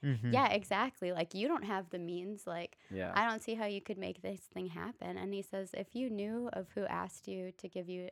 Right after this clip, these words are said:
Speaker 2: or to have a drink of water, you would ask him for this water and it would become a wellspring."
Speaker 3: Mm.
Speaker 2: A K A, you're spending all of this time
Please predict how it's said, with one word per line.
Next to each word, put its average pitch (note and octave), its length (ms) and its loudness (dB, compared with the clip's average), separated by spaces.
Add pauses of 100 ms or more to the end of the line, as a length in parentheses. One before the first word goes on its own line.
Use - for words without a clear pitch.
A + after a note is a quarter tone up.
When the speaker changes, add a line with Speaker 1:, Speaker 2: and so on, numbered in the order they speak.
Speaker 2:
or F#3 140 2
to G3+ 180 -6
have F3+ 220 -4
a F#3 60 -4
drink F#3 240 -6
of F3 120 -4
water, F#3+ 520 -6 (320)
you A3 100 0
would G3+ 140 0
ask F#3+ 260 -8
him G3+ 180 -4
for A3+ 160 -4
this F3+ 240 -8
water F3+ 260 -4
and G3 120 -2
it - 80 -6
would - 100 -6
become G3 300 -6
a F#3 100 -2
wellspring." F3 920 -4 (120)
Speaker 3:
Mm. F#2+ 240 -4
Speaker 2:
A B3 140 4
K G3+ 320 0
A, G3 300 -4 (320)
you're A#3 260 2
spending G#3+ 500 -2
all G3+ 280 2
of F#3+ 140 -2
this - 240 -4
time F#3 600 -2